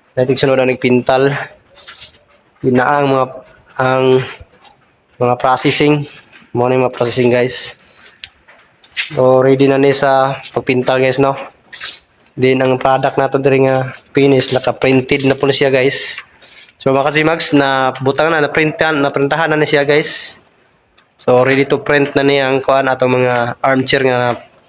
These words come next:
tapos na guys, no? Ayan. Kita na po ang mga printing guys. So, ayun mga Kazimags, no?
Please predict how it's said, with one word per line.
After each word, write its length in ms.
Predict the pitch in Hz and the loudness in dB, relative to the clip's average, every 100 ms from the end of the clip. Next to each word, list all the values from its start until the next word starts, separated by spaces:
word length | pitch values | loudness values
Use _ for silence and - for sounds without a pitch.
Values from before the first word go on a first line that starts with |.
| _ _ _ _ _ | _ _ _ _ _
tapos 320 | 127 127 131 - | -2 -2 -4 -2
na 80 | |
guys, 240 | 123 127 123 | -2 -2 0
no? 160 | 135 139 - - _ _ - - - - _ - - | -2 -2 -14 -20 _ _ -20 -18 -20 -20 _ -18 -4
Ayan. 320 | 117 127 135 131 - _ - _ - | 0 2 0 -6 -16 _ -20 _ -4
Kita 240 | 139 139 139 | -2 0 -2
na 80 | |
po 80 | 143 | 0
ang 160 | 143 139 | 0 0
mga 160 | 139 | 0
printing 400 | 147 135 131 139 | 0 0 2 2
guys. 400 | 131 135 - - - _ _ - - - _ _ - - - 120 | 2 0 -4 -8 -10 _ _ -20 -20 -20 _ _ -20 -20 -4 0
So, 240 | 120 120 | 2 4
ayun 160 | 127 127 | 2 2
mga 80 | |
Kazimags, 400 | 127 135 131 127 | 2 2 2 0
no? 160 | 135 | 0